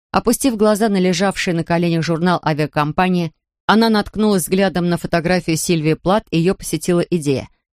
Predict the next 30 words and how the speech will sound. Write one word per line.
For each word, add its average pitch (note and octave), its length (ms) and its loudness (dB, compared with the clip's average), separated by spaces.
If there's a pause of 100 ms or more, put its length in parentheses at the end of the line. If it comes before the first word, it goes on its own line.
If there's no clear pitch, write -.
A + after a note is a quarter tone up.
(100)
Смерть F#3 380 0
Боуден F3+ 420 2
надо E3+ 360 0 (240)
представить F3+ 580 -2
не F3 100 0
как F#3+ 180 -2
несчастный F3+ 440 0
случай. C#3+ 460 -6 (220)
Это - 180 0
будет E3+ 280 0
самоубийство, F#3 680 0 (120)
что - 220 0
даст G3 300 0
всем F#3+ 280 0
по F3 80 0
обе E3 200 0
стороны D#3+ 340 -2
Атлантики F#3+ 540 -2
возможность F3+ 800 0 (240)
правдоподобно A3 720 0
отрицать D#3+ 400 -2
свою D3 200 -2
причастность. - 680 -6 (340)
Елена F3 300 2
подождёт, E3+ 500 -2
пока D3 240 -2
газеты D3+ 400 0
и C#3 40 -2
телевидение D#3 580 0
изобличат C#3+ 540 -2